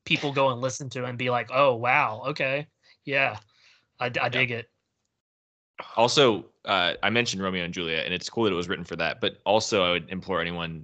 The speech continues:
Speaker 2: to, if they haven't, um, Black Mirror, I think season one, the episode "Shut Up and Dance," which is, like, one of their darkest episodes. The ending of that also has this song, and holy fuck, does it match! Like, it just, ooh, it explodes, and it's just, you're left with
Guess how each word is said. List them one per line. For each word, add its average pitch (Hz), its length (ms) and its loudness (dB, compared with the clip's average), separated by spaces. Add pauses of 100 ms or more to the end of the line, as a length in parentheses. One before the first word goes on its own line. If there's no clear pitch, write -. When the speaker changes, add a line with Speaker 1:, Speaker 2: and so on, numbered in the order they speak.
(140)
Speaker 2:
to, 87 240 -2
if 85 140 -2
they 85 100 0
haven't, 82 380 -2 (200)
um, 73 460 -6
Black 107 300 2
Mirror, 85 460 -6
I - 60 -8
think 95 140 -6
season 85 480 -6
one, 104 400 -4 (380)
the 101 100 4
episode 98 380 -2
"Shut 101 240 -4
Up 92 120 -6
and 87 120 -10
Dance," 80 320 -4
which 87 160 -14
is, 85 80 -12
like, 82 160 -18
one 87 180 -10
of 80 80 -10
their 80 140 -10
darkest 78 420 -12
episodes. 78 480 -10
The 90 220 -2
ending 98 260 0
of 78 120 -8
that 80 300 0
also 80 320 -6
has 95 220 0
this 104 140 -4
song, 110 400 0 (340)
and 90 100 -2
holy 98 760 2
fuck, 87 320 -2
does 87 180 -8
it 82 100 -8
match! 80 440 -2
Like, 90 180 -2
it 95 160 2
just, - 380 -2
ooh, 95 180 -4
it 87 80 -2
explodes, 101 800 0
and 85 80 -2
it's 85 80 -8
just, - 240 -8
you're 95 100 -4
left 92 320 0
with 113 240 -2